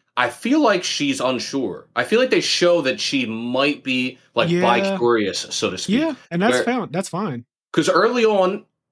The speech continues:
Speaker 1: it, to me, and I, I think you said the same thing earlier, it seemed as though she had a thing for Jace.
Speaker 2: Yes.
Speaker 1: And I think she still has somewhat of a thing for Jace, even though he's been doing things lately that she doesn't agree with. It still seems like she has a bit of a thing for Jace. And
Speaker 2: Mm-hmm.
Speaker 1: then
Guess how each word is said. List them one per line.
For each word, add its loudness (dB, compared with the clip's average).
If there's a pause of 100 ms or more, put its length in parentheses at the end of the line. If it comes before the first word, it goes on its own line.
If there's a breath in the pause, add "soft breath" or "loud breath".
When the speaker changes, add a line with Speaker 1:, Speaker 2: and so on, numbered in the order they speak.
Speaker 1:
it, -10
to -2
me, 4
and 2
I, -2
I 0
think -2
you -4
said -4
the -2
same -2
thing -6
earlier, 0
it 0
seemed 0
as 0
though 4
she 0
had 4
a -2
thing -4
for -8
Jace. -12 (180)
Speaker 2:
Yes. 0
Speaker 1:
And 4
I 4
think 0
she 2
still 2
has 2 (140)
somewhat 2
of -4
a -2
thing -6
for -4
Jace, -2
even -6
though -2
he's -8
been -4
doing 2
things -4
lately 2
that -4
she -8
doesn't 0
agree -4
with. -4 (380 soft breath)
It 0
still 2
seems 2
like 2
she -2
has 2
a -4
bit 0
of -2
a -2
thing -4
for -8
Jace. -8
And 0
Speaker 2:
Mm-hmm. 0
Speaker 1:
then -8